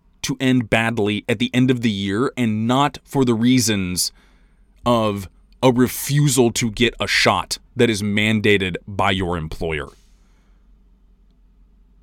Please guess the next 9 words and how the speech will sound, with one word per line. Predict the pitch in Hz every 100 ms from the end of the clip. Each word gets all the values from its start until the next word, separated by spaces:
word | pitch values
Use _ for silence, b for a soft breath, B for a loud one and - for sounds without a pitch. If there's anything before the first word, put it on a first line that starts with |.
| _ _ _ _ _ _ _ -
It | 143
will | 139 135
end | 135 156 127
badly | 117 113 123 110 107 98 - _ _ _ _ _
for | - 127 98
that | 90 113 -
reason, | 151 156 147 180 202 - _ _ _ _ _ _ _ _ _ _ 120
but | 117 127
also | - 135 151 - 113 104 98